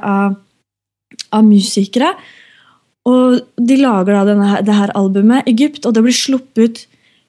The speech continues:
eh, i, eh, helt i starten av Ramadan da, i Senegal, der hvor Youssou N'Dour bor og kommer fra. Og, og befolkningen snur det ryggen,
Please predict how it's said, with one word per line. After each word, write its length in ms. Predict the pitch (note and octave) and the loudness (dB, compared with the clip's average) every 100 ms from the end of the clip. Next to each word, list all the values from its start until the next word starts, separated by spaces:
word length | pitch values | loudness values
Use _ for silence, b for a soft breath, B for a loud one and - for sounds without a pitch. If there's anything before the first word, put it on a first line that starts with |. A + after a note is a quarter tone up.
| - | -4
eh, 320 | A3+ A#3 A3+ A3+ - | 0 2 0 -2 -6
i, 440 | A3+ A3 G#3+ G#3 G3+ | 0 2 2 2 2
eh, 400 | G3+ G3+ G3+ G3 G3 G#3 | 2 0 -2 -4 -4 -2
helt 360 | A3 A3 A3 | -2 -2 -4
i 40 | A#3 | -4
starten 600 | A3+ F#3 F#3 - G3+ G3+ | -2 -4 -4 -4 -2 -2
av 260 | G#3 G3 G3 | -2 -2 0
Ramadan 540 | F#3+ F#3 F3+ F3 F3 | -2 -2 -4 -4 -6
da, 120 | E3+ - b b b b | -8 -12 b b b b
i 200 | G#3+ G#3 F#3+ | 0 2 2
Senegal, 500 | G3 G3 F#3+ F#3 G3 | 0 -2 -2 -2 -2
der 140 | F3+ | -2
hvor 100 | F3+ | -4
Youssou 320 | F3+ F3 F#3 | -4 -6 -4
N'Dour 360 | F#3 F3+ F3+ - | -4 -4 -6 -10
bor 340 | F#3+ F#3 F#3 F#3+ | -10 -4 -4 -4
og 160 | F3+ | -6
kommer 220 | G3 F3 | -8 -8
fra. 200 | F3 F#3+ G3+ b b b b b _ - | -8 -12 -14 b b b b b _ -6
Og, 420 | B3+ C4 C4 B3+ - | -2 0 0 -4 -8
og 480 | - B3 C4 B3 A3+ | -4 0 2 2 2
befolkningen 520 | B3+ G#3+ A3+ A3 A3 | 2 -2 0 0 2
snur 220 | A3+ F#3+ | 0 0
det 120 | G3 | 0
ryggen, 400 | F3 F#3+ A3+ A3+ | -2 -2 -2 -2